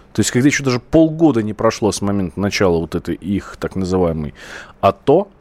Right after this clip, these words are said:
вот, тогда три человека погибли,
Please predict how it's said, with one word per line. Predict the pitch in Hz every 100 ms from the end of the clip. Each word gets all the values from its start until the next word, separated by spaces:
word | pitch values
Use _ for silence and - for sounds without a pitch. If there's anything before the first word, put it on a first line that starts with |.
| _ _ - - - -
вот, | - 104 107 98 82 - - - 110
тогда | 123 117 156
три | 175 208
человека | - 156 -
погибли, | - 104 95 101 98 80